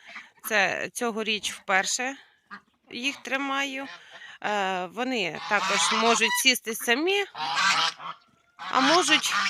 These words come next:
і висиджувати. Так що будемо дивитися, час покаже,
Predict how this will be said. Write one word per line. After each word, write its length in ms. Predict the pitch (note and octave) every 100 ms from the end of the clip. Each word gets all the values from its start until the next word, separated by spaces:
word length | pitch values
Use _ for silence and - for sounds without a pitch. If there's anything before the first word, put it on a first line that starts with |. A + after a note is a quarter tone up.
| -
і 80 | C4+
висиджувати. 840 | B3 C#4 - G#3+ G3+ G3 E3+ F3 E3+ F#3+
Так 160 | B3
що 200 | - B3+
будемо 560 | G3 A#3 B3+ A3+ G#3+ G#3+ - - -
дивитися, 760 | G#3 B3 F4 F4+ D4+ - B3+ C4+ - - - - - - - -
час 300 | A3+ A3+ -
покаже, 640 | G3+ G3+ C4+ D#4 D4 C#4+